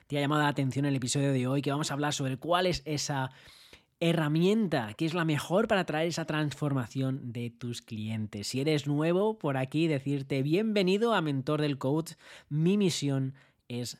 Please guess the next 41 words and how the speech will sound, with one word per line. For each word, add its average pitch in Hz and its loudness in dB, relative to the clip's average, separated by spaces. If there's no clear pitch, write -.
ayudar 123 -4
a 120 -6
que 123 -6
todos 190 -2
esos 180 -2
apasionados 151 2
del 139 2
mundo 135 0
del 127 -2
desarrollo 127 -6
personal 135 -6
vivan 139 -2
de 110 -10
su - -8
pasión. 104 -8
Si 156 -2
tú 180 -4
ya 247 0
eres 226 0
coach, 165 2
ya 156 0
te 220 -4
has 196 -2
formado 196 0
en 190 2
alguna 175 2
disciplina 151 -2
y 131 -2
quieres 180 2
vivir 139 2
de 131 0
ello, 202 0
ya 196 2
sabes 190 0
que 160 -2
en 131 0
el 113 -8
Océano 143 -4
Azul 143 -6
del 120 -4
Coaching, 190 -6